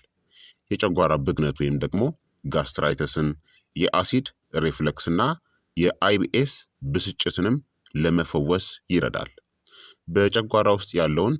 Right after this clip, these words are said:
ብግነትንም ይቀንሳል። መለስተኛ ተፈጥሯዊ የጨጓራ ማለስለሻም ሆኖ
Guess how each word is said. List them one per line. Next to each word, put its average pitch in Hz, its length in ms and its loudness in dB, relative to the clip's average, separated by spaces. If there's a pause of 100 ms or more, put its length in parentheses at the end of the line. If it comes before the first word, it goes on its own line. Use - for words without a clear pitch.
(280)
ብግነትንም 85 640 0 (300)
ይቀንሳል። 71 580 -4 (600)
መለስተኛ 110 580 2
ተፈጥሯዊ 82 520 0
የጨጓራ 76 560 0 (340)
ማለስለሻም 73 720 -2
ሆኖ 85 200 -2